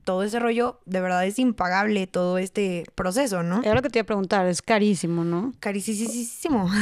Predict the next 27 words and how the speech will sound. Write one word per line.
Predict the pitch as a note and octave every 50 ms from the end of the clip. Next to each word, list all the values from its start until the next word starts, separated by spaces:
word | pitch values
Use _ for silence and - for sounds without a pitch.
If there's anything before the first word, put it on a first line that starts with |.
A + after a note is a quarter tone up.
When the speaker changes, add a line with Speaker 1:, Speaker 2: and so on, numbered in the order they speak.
| G#3+
Speaker 1:
<laughs> | A#3+ A#3+ B3 C4 A#3+
carísimo, | A#3 A3 G#3+ G#3+ G3 A3 A3 A3+ A3+ A3+ C4+ C#4 C#4+
impagable, | C4+ A#3 G#3+ - F3 F#3 F#3+ G3+ A3+ B3+ B3 A3+ G3 F#3+
o | G3
sea, | F#3 G#3 G3+ G3 G3 F#3+ F#3 F3+ E3+ - - _ - -
de | - G3 G3 G3
verdad, | F#3+ F#3 F#3 F#3 F#3+ G3+ G#3 G#3 G#3 G3+ -
cosas | - F#3+ F#3+ G3 G3+ G#3 A3+ A3 G3+ G#3+ -
locas. | - F#3+ G3 - - - - - - F#3+
Speaker 2:
O | F#3+
sea, | F3 G#3 G3+ G3
muchas, | G3 G3+ G3+ G3+ F#3+ - - A3 G#3 - _ _ _ - - - - _ -
mm, | - G#3+ G#3 F#3+
personas, | - G3+ F#3+ F3 G3 G3 F#3+ F#3+ F3
seguramente | G#3+ G3 F#3+ F#3+ F#3+ F#3 F#3 F3 F#3
mujeres | F#3 F3+ E3 G3 F#3 G3
atacadas | F#3+ - F#3 - - F3 F3 -
con | - F#3 F3+
ácido, | F3+ F3 - F3+ F3 F3 F3 E3+
no | F3 F3+ F3
pueden, | - _ - F3+ F3+ F#3+ F#3 F#3 F#3 F3+ F3+ F#3 F#3 G3+ - _ - - - - - _ _ _ -
eh, | F#3+ F#3+ F#3 E3+ E3+ D#3 D#3+ D#3+ D#3+ _ _ _ _ _ - - - _ _ _
pagar | - G#3+ G3+ G3 F#3 F#3 F#3+ F#3 F#3 F3+ - F#3 - - _ _ _ _ _
lo | - G3+ F#3 -
que | F#3+ F#3
se | - G3 F#3
requiere, | F3+ F3+ - - G3+ G3 F3+ F#3 F#3 F#3+ G3+